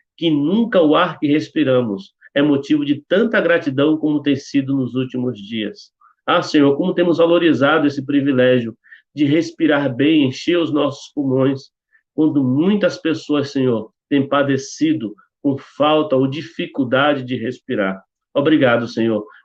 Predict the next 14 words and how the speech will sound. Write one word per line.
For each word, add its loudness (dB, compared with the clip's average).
porque -2
acordamos 2
bem 2
na 2
manhã 2
desse -4
dia. -2
O -6
Senhor 0
tem 4
nos 4
abençoado 2
com -4
saúde 0